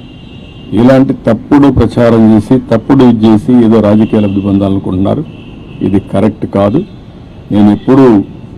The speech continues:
నలభై ఐదు ఏళ్ళు నా రాజకీయ జీవితంలో ఇంత పనికిమాలిన పార్టీని, పనికిమాలిన ప్రచారాన్ని ఎప్పుడు చూడలేదు. ఏది ఏమైనా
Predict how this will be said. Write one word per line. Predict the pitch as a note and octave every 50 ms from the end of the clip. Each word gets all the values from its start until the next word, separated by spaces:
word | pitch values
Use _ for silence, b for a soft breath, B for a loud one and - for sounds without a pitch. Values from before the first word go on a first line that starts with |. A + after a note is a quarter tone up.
| - - -
నలభై | - G2+ A2 A2+ A2+ A#2 A#2
ఐదు | A2+ A2 A2 G#2+ G#2 G2+ G#2
ఏళ్ళు | A2 B2 B2+ C3 C3
నా | A#2+ A#2+ A2+ A2
రాజకీయ | G#2 G#2 G#2+ A2 A#2 G#2+ - A#2 A2
జీవితంలో | G2+ G#2 A2 A2 A2 A2+ A#2+ A#2+ A#2+ C3+ D#3+ E3+ - - - - - - - - - - -
ఇంత | F#2+ G#2+ A#2+ A#2+ B2 B2
పనికిమాలిన | A2 - - G#2+ G#2 B2 A#2+ A#2+ C3 B2+ B2 B2 A#2+ A#2 A#2 A#2
పార్టీని, | G#2 G#2+ A2+ G#2+ G#2+ G#2 - A#2+ A#2+ B2 C3
పనికిమాలిన | B2+ - G2+ A2 A#2+ A#2+ B2 D3+ B2 A#2 A#2 A#2 A#2 A2+
ప్రచారాన్ని | A2+ A2 G#2+ G#2 - - G#2+ G#2 G#2+ G#2 G2+ G2
ఎప్పుడు | F2+ - G2+ G2
చూడలేదు. | F#2 - - F#2+ F2+ F2 E2 D#2 D#2+ D2+ C#2 - - - - - - - - - - - -
ఏది | G2 G#2 A2+ A2 A2
ఏమైనా | G#2+ G#2 G#2+ A2 A2+ A#2 A#2+ C#3